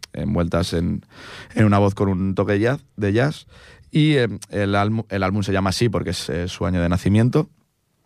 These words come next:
Y bueno, pues pinta un cuadro de su infancia en Francia y rinde, pues, homenaje al hip hop chileno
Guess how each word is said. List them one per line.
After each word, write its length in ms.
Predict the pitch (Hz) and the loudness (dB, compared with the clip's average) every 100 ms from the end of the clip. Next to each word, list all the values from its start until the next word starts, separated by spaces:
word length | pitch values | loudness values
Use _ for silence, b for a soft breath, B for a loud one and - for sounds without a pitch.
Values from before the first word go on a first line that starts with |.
| _ _ _ - B B B - | _ _ _ -20 B B B 0
Y 180 | 143 | 2
bueno, 300 | 143 117 101 | 4 2 -2
pues 280 | 104 90 85 | -2 -4 -4
pinta 300 | - 104 98 | -4 -2 0
un 80 | 101 | 0
cuadro 420 | 101 104 104 101 | 2 2 4 2
de 240 | 98 95 90 | 2 0 -2
su 100 | 95 | -4
infancia 360 | 90 95 90 | -4 -4 -2
en 100 | 92 | -4
Francia 600 | 92 120 127 120 110 110 | 0 -2 0 0 2 2
y 380 | 101 95 92 87 | 2 0 0 -2
rinde, 360 | 90 92 90 87 | -2 -2 0 0
pues, 300 | 85 87 - | -2 -4 -4
homenaje 380 | - 85 85 85 | -2 0 0 0
al 80 | 87 | -2
hip 100 | 87 - | -2 -4
hop 120 | - | -2
chileno 420 | - 87 95 101 | 0 2 2 0